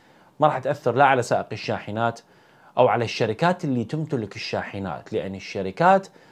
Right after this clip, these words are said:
بصورة عامة ستقوم بزيادة أسعار النقل لتعويض هذه المبالغ، وبالتالي السوبر ماركت اللي يبيع للناس الخضار والفاكهة والألبان سيدفع تكلفة نقل أعلى، وستمرر هذه التكلفة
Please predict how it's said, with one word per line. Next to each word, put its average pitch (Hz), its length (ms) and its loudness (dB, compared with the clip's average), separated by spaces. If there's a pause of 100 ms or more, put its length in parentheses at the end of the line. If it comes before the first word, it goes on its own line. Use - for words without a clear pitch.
(240)
بصورة 151 320 2
عامة 110 460 2 (260)
ستقوم 147 640 -4
بزيادة 120 560 -2 (100)
أسعار 110 400 -4
النقل 139 520 -2 (880)
لتعويض 107 480 0
هذه 95 320 -4
المبالغ، 101 560 -2
وبالتالي 117 640 2 (360)
السوبر 151 400 2
ماركت 135 400 -2
اللي 101 140 -6
يبيع 131 220 0
للناس 110 420 -2
الخضار 101 480 0
والفاكهة 98 760 -2
والألبان 95 680 -2 (540)
سيدفع 107 560 0
تكلفة 170 580 -2
نقل 135 340 -2
أعلى، 107 420 4 (560)
وستمرر 120 800 0
هذه 127 360 0
التكلفة 110 640 -4